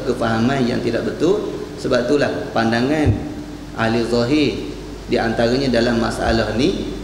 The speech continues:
ditolak oleh ulama' mazhab. Ha, di antara, ha, di antara yang, ha, yang berpegang, masih berpegang dengan pandangan tersebut iaitu pengarang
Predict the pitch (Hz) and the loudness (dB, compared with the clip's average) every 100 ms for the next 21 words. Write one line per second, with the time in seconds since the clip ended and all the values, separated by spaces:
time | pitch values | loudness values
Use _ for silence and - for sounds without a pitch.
0 | - 113 110 127 151 156 - 123 120 - | -4 -4 0 2 2 0 2 2 2 0
1 | 113 113 113 117 113 110 104 101 98 - | 0 2 2 0 -2 -4 -4 -2 -4 -4
2 | - - - - - 98 98 95 104 101 | -8 -10 -10 -10 -8 -6 -6 -4 -2 -2
3 | 104 110 139 180 - - - - - - | 0 2 4 2 0 -6 -8 -8 -10 -10
4 | - - - 120 107 101 104 107 101 107 | -10 -10 -10 -8 -6 -4 -4 -4 0 0
5 | 117 127 117 104 101 95 95 - - - | 2 2 2 2 0 -2 -4 -8 -10 -12
6 | - - - 98 95 98 101 107 107 104 | -12 -10 -6 -2 0 0 0 0 -2 -4
7 | 107 123 107 104 104 101 101 107 104 127 | 0 2 2 -2 -2 -2 -2 -4 -2 0
8 | 110 107 101 104 101 104 107 98 101 - | 0 -2 -2 -2 0 -2 -2 -2 -4 -4
9 | 101 147 - - - 104 113 160 - - | 0 0 2 0 0 -2 -2 -2 -8 -10
10 | - - 101 101 107 113 | -10 -8 -4 -2 0 0